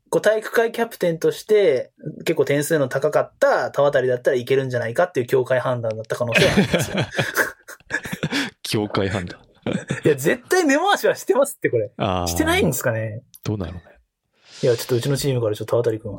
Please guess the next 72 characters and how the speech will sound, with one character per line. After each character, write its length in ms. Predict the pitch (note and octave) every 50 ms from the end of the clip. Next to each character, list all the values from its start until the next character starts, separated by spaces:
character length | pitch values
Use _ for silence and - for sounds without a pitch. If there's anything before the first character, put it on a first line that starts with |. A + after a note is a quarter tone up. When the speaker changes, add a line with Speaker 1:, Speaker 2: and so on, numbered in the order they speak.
| G2
Speaker 1:
の、 120 | - - - - - - - - - - - - - - - - - - - - - - - - - - - - _ _ _ _ -
テ 80 | - C3+
ラ 80 | E3
ス 80 | - -
ハ 60 | F#3+
ウ 80 | D#3+ -
ス 100 | - -
っ 20 | -
て 80 | -
い 20 | A2
う 40 | G#2+
番 120 | G#2+ G#2
組 120 | G2+ F#2+
が 100 | G#2+ G#2
あ 20 | G#2
る 80 | G#2
ん 20 | G2
で 20 | G2+
す 120 | - -
け 80 | - B2
ど 80 | A#2+
ね 100 | D#3 A3
っ 20 | A#3+
て 60 | - _ - -
言 80 | -
っ 20 | -
て、 120 | - - -
こ 160 | - - - _ _ _ _ _ _ _ _
う、 40 | -
ま 120 | B2 A2 G#2+
あ、 40 |
ち 100 | G#2 - G#3
ょ 20 |
っ 20 | G3+
と 100 | - C#3
何 140 | C#3+ D#3+
週 160 | D#3+ - D#3+ D3+
間 160 | - - -
か 100 | - A#2
出 100 | A#2+ A#2
て 80 | -
も 100 | A2 -
ら 60 | - -
お 20 |
う 40 | -
と 100 | - -
思 80 | -
い 40 | -
ま 60 | -
し 100 | - -
て、 220 | - - - - - -
み 60 | D3
た 80 | B2 -
い 20 | - - - - _ _ -
な。 680 | - G2+ F#2+ F2+ F2 E2+ E2 E2 D#2+ E2 E2+ F#2 G2 G#2+
Speaker 2:
あ 60 | A2 -
ー。 20 | _ _ _ _ - _ _ _ - - _ - - - _ _ _ _ _ _ _ _ -
プ 80 | C#3
ロ 80 | A2 F#2+
モ 100 | F#2+ F#2+
ー 20 |
シ 60 | - G2+
ョ 20 |
ン 20 | F2
に 40 | F2+
な 80 | F2+
る 60 | F2
し、 160 | F2 - - B2+
み 80 | B2+
た 80 | - -
い 20 |
な。 160 | C3 C3+ -